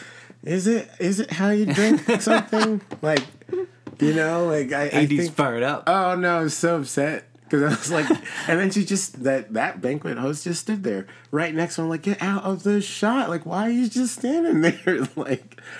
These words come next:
Speaker 1: I don't think this is in her plan for her wedding, for
Speaker 2: Yeah.
Speaker 1: you to be, you know,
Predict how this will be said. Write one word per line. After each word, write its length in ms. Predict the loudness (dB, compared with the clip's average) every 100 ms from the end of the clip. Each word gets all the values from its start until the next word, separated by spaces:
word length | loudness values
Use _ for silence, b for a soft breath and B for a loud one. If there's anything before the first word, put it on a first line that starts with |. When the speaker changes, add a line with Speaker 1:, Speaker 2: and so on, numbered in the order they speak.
| B B
Speaker 1:
I 80 | -2
don't 180 | 0 -2
think 220 | -2 0
this 160 | 0 0
is 160 | 2
in 140 | 2 2
her 120 | 0
plan 400 | 0 -2 -2 -2
for 120 | -2
her 140 | -2
wedding, 340 | -2 -2 -4 -4
for 40 |
Speaker 2:
Yeah. 180 | -4 -2
Speaker 1:
you 180 | 0 -2
to 120 | -4
be, 360 | -4 -2 -4 -6 -12 B B B B
you 120 | -4
know, 320 | -4 -6 -10